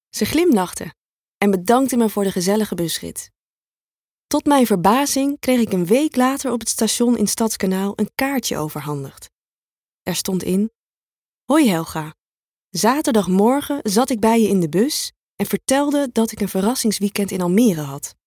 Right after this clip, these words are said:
We hebben overnacht op een woonboot en dat was superleuk. Dus vandaar het anker in het WhatsApp-bericht." Ik vond dit geweldig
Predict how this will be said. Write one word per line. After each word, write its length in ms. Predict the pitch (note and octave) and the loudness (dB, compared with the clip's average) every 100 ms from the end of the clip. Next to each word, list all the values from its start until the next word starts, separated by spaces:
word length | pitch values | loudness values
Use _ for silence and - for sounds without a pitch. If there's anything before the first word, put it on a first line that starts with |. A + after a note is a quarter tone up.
| _ _ _ | _ _ _
We 100 | G3+ | 0
hebben 260 | G#3+ C#4 - | 2 2 2
overnacht 640 | C4+ G#3+ F#3+ A3 E4 - - | 2 2 0 0 -2 -6 -6
op 140 | A3 | -2
een 160 | F#3 F3 | 0 2
woonboot 600 | B3+ C4 D#3+ F3 - - | 2 4 2 -4 -10 -8
en 120 | G#3 | -4
dat 120 | G3+ G#3+ | -2 -2
was 280 | G#3+ - | -2 0
superleuk. 640 | - D4+ A#3 F3+ E3 E3 - _ _ _ _ _ | -2 0 2 2 0 -4 -12 _ _ _ _ _
Dus 220 | G3+ A3 | 0 2
vandaar 380 | A3+ G#3+ A#3+ D#4 | 4 6 6 4
het 120 | C#4 | 0
anker 320 | - C#4 - | -2 -2 -2
in 120 | A3 A3 | 0 0
het 100 | G#3+ | 0
WhatsApp-bericht." 840 | G3+ - C#4+ F3+ D#3 D3 - - _ _ _ _ _ | -2 -4 -4 -4 -4 -8 -14 -18 _ _ _ _ _
Ik 140 | - A3+ | -4 -2
vond 220 | A#3 A3+ | -2 -2
dit 140 | F#3 | -4
geweldig 560 | - D#3+ E3 E3+ - | -6 -6 -6 -8 -14